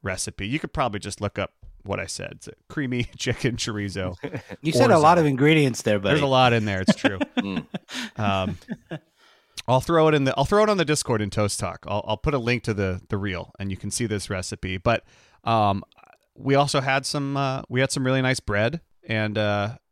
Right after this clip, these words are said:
Speaker 1: to put on top of that and have a, have these, have these little bites,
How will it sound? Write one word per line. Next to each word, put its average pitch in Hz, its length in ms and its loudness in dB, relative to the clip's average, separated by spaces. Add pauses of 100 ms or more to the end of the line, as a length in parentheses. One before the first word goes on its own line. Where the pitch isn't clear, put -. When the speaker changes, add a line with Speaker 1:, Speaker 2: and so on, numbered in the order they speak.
(220)
Speaker 1:
to - 80 -6
put 127 160 -2
on 110 120 -4
top 104 300 -2
of 147 60 0
that 156 260 -2 (340)
and 101 140 -8
have 104 180 -4
a, - 120 -10
have 101 140 -8
these, 92 280 -10 (240)
have 104 160 -8
these 101 160 -8
little 110 140 -2
bites, - 580 -6